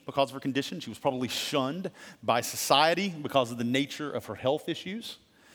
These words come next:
And I, I, people couldn't understand what she was going through, and she probably couldn't understand herself what was happening. But she kept hearing about this Jesus, right? The stories,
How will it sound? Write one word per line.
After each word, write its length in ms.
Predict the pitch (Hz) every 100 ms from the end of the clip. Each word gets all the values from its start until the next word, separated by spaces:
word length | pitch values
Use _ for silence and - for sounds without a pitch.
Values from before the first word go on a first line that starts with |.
| - - - _
And 360 | 135 131 135 135
I, 260 | 135 135
I, 20 |
people 400 | 143 139 147 170
couldn't 160 | 170 185
understand 380 | 185 - 196 190
what 80 | 185
she 80 |
was 120 | 190 147
going 220 | 185 202
through, 180 | 220 220
and 80 |
she 100 | -
probably 280 | 165 226 220
couldn't 180 | - 175
understand 440 | 170 156 - -
herself 560 | 147 - 247 - - - _ _ _ _ _
what 100 | 101
was 80 | -
happening. 340 | 107 98 101 _ _ - - - - _
But 480 | 135 247 156 - - - _ _ _ _ _ _ _ _ _ _ _ -
she 160 | -
kept 240 | 151 160 -
hearing 220 | 151 127
about 240 | 110 104
this 100 | 107
Jesus, 540 | 101 127 107 - - - _
right? 220 | 95 127 - 113 _ _ _ _ _ _ _ - _ - _ _ _ _ _ - _ _ -
The 60 | -
stories, 680 | - 185 214 220 214 196